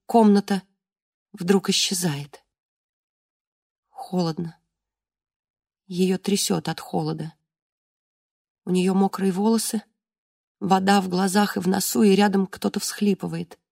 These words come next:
«Мэй, немедленно замолчи, или нам и тебя придется лечить от истерии!» Она пытается встать, но мама прижимает ее голову, снова опускает ее вниз.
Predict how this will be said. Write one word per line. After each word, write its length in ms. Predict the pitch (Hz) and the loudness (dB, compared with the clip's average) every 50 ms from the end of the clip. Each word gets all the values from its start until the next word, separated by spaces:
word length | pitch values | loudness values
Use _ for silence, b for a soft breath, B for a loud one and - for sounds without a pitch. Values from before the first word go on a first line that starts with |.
| _ _ _ _ _ _ _ _ _ _ _ _ _ _ _ _ _ _ _ | _ _ _ _ _ _ _ _ _ _ _ _ _ _ _ _ _ _ _
«Мэй, 320 | 170 180 190 196 196 196 208 | 6 8 8 10 10 10 10
немедленно 540 | 214 214 214 214 214 190 208 208 214 208 | 10 10 10 10 10 8 8 8 8 8
замолчи, 680 | 190 208 208 202 202 - - - 175 151 139 - - _ _ _ _ _ _ _ _ _ | 8 8 8 6 6 4 2 4 4 4 4 2 -4 _ _ _ _ _ _ _ _ _
или 200 | - 165 175 175 | 2 4 6 8
нам 220 | 180 185 175 180 180 | 8 8 8 8 6
и 40 | 175 | 6
тебя 360 | - 214 196 196 185 147 147 | 6 6 6 8 8 8 6
придется 420 | - 156 151 147 160 151 - - | 6 4 4 4 4 2 4 4
лечить 360 | 160 160 160 - - 185 - | 4 4 4 2 0 0 2
от 120 | 180 160 - | 2 0 0
истерии!» 600 | - - - - 180 160 156 131 120 117 117 - _ _ _ _ _ _ _ _ _ _ _ _ _ _ _ _ _ _ _ _ _ _ _ | -2 -2 2 4 4 6 6 4 2 0 -2 -6 _ _ _ _ _ _ _ _ _ _ _ _ _ _ _ _ _ _ _ _ _ _ _
Она 220 | - - 165 170 | -10 -8 -6 -6
пытается 420 | - - - 185 185 - - - 208 | -6 -4 0 0 0 0 -2 -4 -6
встать, 480 | - - - - - 240 262 254 - - - _ _ | -6 -8 -4 0 2 2 2 2 0 -6 -20 _ _
но 160 | - 185 180 185 | -6 -4 0 2
мама 280 | 196 202 214 208 208 | 4 4 6 6 4
прижимает 580 | 196 - 208 190 180 208 208 196 190 196 185 - | 4 2 0 0 0 2 2 2 2 2 0 0
ее 220 | 196 196 196 196 | 0 2 4 4
голову, 460 | 196 190 240 233 220 208 190 202 196 - _ _ _ _ _ _ _ _ _ _ _ | 6 6 6 6 6 4 4 2 0 -2 _ _ _ _ _ _ _ _ _ _ _
снова 420 | - - - 214 220 214 202 190 190 | -10 -2 4 6 6 8 6 6 2
опускает 480 | - - 202 - - 208 196 196 - | 0 0 -2 0 2 4 4 4 4
ее 240 | - 202 208 202 214 | 4 4 6 6 6
вниз. 420 | 190 214 208 185 151 - - - | 6 6 6 6 4 2 -2 -8